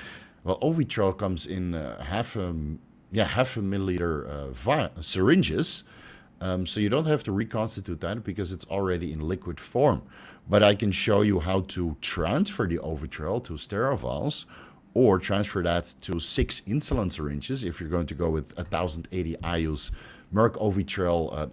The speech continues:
H C G, that is, um, you know, for fertility protocol, which is what I'm doing basically.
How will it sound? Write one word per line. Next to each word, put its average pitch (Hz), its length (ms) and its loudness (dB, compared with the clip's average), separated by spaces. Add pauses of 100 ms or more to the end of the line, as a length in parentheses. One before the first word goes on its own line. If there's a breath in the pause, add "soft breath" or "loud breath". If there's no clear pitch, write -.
H 87 240 -6
C 78 80 -10
G, 92 160 -2
that 76 220 -4
is, 95 300 -6 (500 loud breath)
um, 85 460 0
you 90 80 2
know, 85 120 0
for 95 180 -2
fertility 85 440 -4
protocol, 151 440 4
which 62 160 -10
is 67 220 -10
what 69 180 -6
I'm 92 180 0
doing 87 300 -2
basically. 82 600 -2